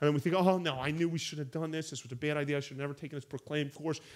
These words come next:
I should have just kept my mouth shut. I'm doing more damage than good." And, and really, only five percent. They're there, but it's only five percent.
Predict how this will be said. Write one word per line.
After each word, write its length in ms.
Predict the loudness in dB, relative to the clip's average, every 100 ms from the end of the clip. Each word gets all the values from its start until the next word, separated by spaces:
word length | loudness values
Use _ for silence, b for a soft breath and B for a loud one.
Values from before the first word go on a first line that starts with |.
| B
I 60 | -2
should 160 | 0
have 80 | 0
just 140 | -2 -4
kept 160 | -4
my 80 | -2
mouth 200 | 0 -2
shut. 140 | -2
I'm 80 | -2
doing 280 | -2 -2 0
more 120 | 0
damage 380 | 0 -2 -2 -2
than 100 | 0
good." 200 | 2 2 B B 0
And, 220 | 4 4 2
and 200 | 0 2
really, 400 | 2 4 2 2
only 240 | 0 2 0
five 600 | -2 -6 -2 0 0 -2
percent. 460 | -8 -6 -6 -8 -8 2
They're 200 | 4 4
there, 460 | 2 2 0 -4 -12 _ _ _ _
but 140 | 2
it's 120 | 2 -4
only 380 | -6 -4 -2 -4
five 600 | -6 -10 -6 -2 -4 -6
percent. 540 | -14 -10 -8 -8 -8